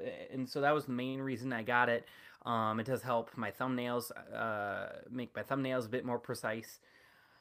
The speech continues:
Uh, but otherwise, um, like, what's funny is, is I was kinda going back and forth, "Well, do I want it? Do I want the refurbished one?" But then a, a friend came over, and we were hanging out. He was gonna make a stop at Lansing,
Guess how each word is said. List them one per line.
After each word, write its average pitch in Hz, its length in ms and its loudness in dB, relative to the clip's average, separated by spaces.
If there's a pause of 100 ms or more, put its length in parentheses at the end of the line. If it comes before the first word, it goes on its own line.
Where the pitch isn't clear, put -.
(680)
Uh, 135 220 4
but 139 160 4
otherwise, 123 500 4 (380)
um, 113 720 0
like, 123 260 4
what's 139 280 0
funny 190 220 4
is, 139 140 0
is 131 80 0
I 139 80 8
was 127 100 4
kinda 143 200 0
going 127 180 2
back 123 200 4
and 123 80 -8
forth, 127 220 2
"Well, 127 120 0
do 123 100 -2
I 110 60 0
want 180 400 2
it? 175 180 0
Do 123 80 -6
I 113 60 2
want 107 160 -2
the 104 60 -6
refurbished 151 540 0
one?" 151 320 2
But 131 180 -2
then 127 240 4
a, 120 200 2
a 123 140 0
friend 135 520 2 (100)
came 110 320 -4
over, 113 720 2
and 107 480 -4
we 120 180 -4
were 151 60 -2
hanging 113 240 -2
out. 101 240 -2
He 113 160 -4
was 113 220 -6
gonna 104 160 -6
make 104 160 -8
a 107 40 -12
stop 95 300 -8
at - 100 -14
Lansing, 117 580 -2